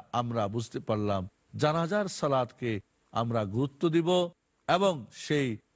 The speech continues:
বিশাল সওয়াব আমরা অর্জন করার চেষ্টা পাবো ইনশাআল্লাহ।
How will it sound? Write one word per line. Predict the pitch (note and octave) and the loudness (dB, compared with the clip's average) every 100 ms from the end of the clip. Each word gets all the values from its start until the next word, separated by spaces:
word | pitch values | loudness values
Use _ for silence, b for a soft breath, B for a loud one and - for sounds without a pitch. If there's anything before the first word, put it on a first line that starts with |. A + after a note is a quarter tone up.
| _ - | _ -4
বিশাল | B2+ - C#3+ C3 G#2+ | 0 2 4 2 -2
সওয়াব | - - C3 A2+ | -6 -2 0 0
আমরা | - A2 G#2 | -4 -4 -4
অর্জন | - C3 C#3 B2 | 0 0 0 -4
করার | G2+ G#2+ G2 | -4 -2 -2
চেষ্টা | F2+ C3+ - - | -2 -6 -4 -4
পাবো | G2 F#2+ F#2 F#2+ - | -4 -4 -4 -6 -4
ইনশাআল্লাহ। | D3+ - A#2 - F#2+ F2+ F2 | -6 -2 -4 -4 -4 -2 -2